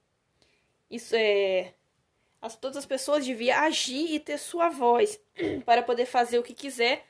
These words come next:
mas, claro, de um jeito certo, né? Então, direito humano é isso: é você ter os seus direitos e saber usá-las.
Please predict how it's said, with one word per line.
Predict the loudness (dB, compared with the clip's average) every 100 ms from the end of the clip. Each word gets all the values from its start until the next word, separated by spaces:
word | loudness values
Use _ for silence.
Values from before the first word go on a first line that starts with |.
| _
mas, | -10 -10 -10
claro, | -6 -4 -2
de | -4
um | -6
jeito | -6 -6
certo, | -8 -4 -2 -2 -4 -12
né? | -12 -14 _ _ _ _ -20 _ _ -14
Então, | -12 -6 -4 -4 -4
direito | -2 0 0 -2
humano | -8 -6 -6 -4
é | -2
isso: | -2 -4 -8
é |
você | -6 -6 -4 -8 _
ter | -6 -2
os | -2
seus | -2 -6 -6
direitos | -4 0 0 -2 -4 -6 -8 -14 _ _
e | -10
saber | -2 -2 2 2
usá-las. | 2 2 2 2 0 -6 -10 -16